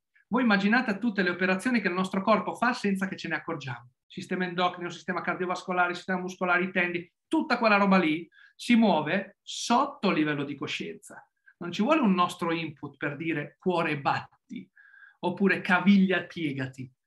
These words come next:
Fa tutto la mente subconscia, non fa solo quello. È il novantacinque per cento della nostra mente, si occupa del novantacinque per cento di quello che facciamo. Dopo questi due controlli, check,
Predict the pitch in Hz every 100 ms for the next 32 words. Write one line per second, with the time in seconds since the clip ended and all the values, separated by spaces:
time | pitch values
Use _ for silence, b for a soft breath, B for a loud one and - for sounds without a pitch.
0 | _ - - 240 233 214 202 214 202 226
1 | - 180 - 151 196 269 320 311 165 147
2 | 139 131 131 135 _ b b - 170 165
3 | 175 175 208 233 220 208 - 220 208 190
4 | 175 - 151 147 147 156 b b _ -
5 | 156 151 151 147 156 143 127 123 135 185
6 | 190 190 - 165 165 170 202 247 214 190
7 | 208 202 190 185 170 165 160 151 143 143
8 | - - - - _ B B B B B
9 | - 147 156 - 285 - 202 247 196 -
10 | 196 185 190 156 135 185 302 _ - -
11 | 151 214 -